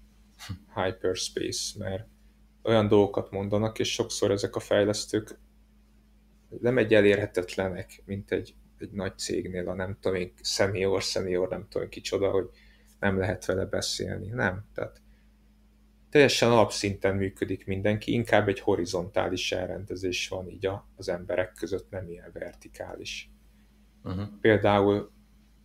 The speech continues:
Speaker 1: azt tudom, hogy a, a, én már nem vagyok ott, de hogy a Wasabi például most minden hétfőn csinál egy meetinget,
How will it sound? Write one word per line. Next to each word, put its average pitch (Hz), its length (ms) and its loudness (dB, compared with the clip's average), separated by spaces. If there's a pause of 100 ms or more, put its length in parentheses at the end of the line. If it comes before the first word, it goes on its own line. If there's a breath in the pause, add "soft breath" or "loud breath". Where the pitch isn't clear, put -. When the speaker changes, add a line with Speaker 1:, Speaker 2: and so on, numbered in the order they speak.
(720)
Speaker 1:
azt - 200 -10
tudom, 104 260 4
hogy 101 180 0
a, 95 160 2
a, - 440 -6 (120)
én 101 140 -4
már 98 200 -2
nem 98 160 -2
vagyok 92 360 -4
ott, 98 140 0
de 98 100 2
hogy 95 140 0
a 95 40 0
Wasabi 107 480 0
például 104 300 6
most 104 180 0
minden 98 200 0
hétfőn 95 400 0
csinál 92 380 -2
egy 85 140 -2
meetinget, 85 760 -10